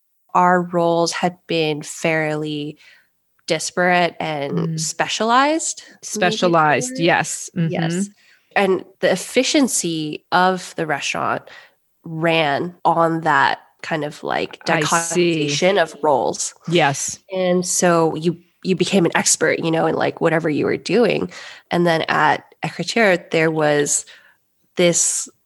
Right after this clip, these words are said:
Speaker 1: <laughs> very exciting opportunity to kind of overlook everything and
Speaker 2: Yeah.
Speaker 1: have a, a hand in everything. And part of that was a function of my actual job title, because this was my first managerial role.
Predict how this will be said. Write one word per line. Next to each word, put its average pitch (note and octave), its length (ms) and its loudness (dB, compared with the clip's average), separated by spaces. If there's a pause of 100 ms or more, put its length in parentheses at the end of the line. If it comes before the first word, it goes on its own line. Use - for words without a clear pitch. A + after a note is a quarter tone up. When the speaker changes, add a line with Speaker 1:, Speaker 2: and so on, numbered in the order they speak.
Speaker 1:
<laughs> C4+ 480 0
very A#3+ 320 0
exciting A3 680 0
opportunity F#3 720 0
to E3 500 -2
kind E3 240 0
of D#3+ 160 -2 (720)
overlook D#3+ 360 0
everything F3+ 540 2 (300)
and E3+ 200 2
Speaker 2:
Yeah. F3+ 400 2
Speaker 1:
have E3 120 -10
a, D#3+ 320 0
a E3 40 0
hand F3 760 2 (420)
in F3 140 -2
everything. F#3+ 400 2
And G3 120 2
part F4 300 0
of E4 140 0
that E3+ 300 2
was D#3+ 440 2 (500)
a F#3+ 80 2
function F3+ 540 2
of E3 360 0
my C#3+ 480 0
actual D#3 480 -2 (100)
job C#3+ 320 -2
title, F#3 340 2
because D#3+ 280 -4
this D#3 160 -4
was D#3 140 -6
my D3 100 -6
first D3 360 -4
managerial A3 600 0
role. G#3 380 2